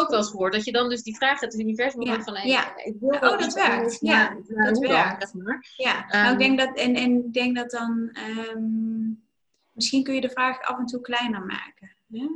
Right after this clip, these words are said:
Speaker 2: Met, stel je voor dat je denkt van, oké, ik wil hier graag eventjes, eh, door mijn eigen bullshit, eh,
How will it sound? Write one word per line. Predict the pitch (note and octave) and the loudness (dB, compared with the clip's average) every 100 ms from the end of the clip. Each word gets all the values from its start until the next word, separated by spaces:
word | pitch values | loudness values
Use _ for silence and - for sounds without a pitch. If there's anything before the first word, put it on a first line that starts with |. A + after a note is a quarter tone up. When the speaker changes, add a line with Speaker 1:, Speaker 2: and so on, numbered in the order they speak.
| D#4 _ _ | -10 _ _
Speaker 2:
Met, | - A3 A3 | -12 -10 -6
stel | C4+ C4 | 0 0
je | B3+ | 0
voor | B3 | -2
dat | B3 | -2
je | G#3+ | -4
denkt | A#3 A#3 A3+ | -4 -4 -4
van, | A3 G#3+ | -8 -8
oké, | C4 - | -6 -6
ik | - C4 | -8 0
wil | D4 | 2
hier | D4 D4 | 2 0
graag | B3 B3 B3+ - | -4 -4 -4 -4
eventjes, | A#3+ A#3+ A#3 A3+ A3+ | -4 -4 -6 -6 -6
eh, | G#3+ | -4
door | A3+ | -2
mijn | G#3+ G#3+ | -2 -4
eigen | G#3 | -4
bullshit, | A3+ C4 - - | -6 -6 -8 -14
eh, | A3+ | -8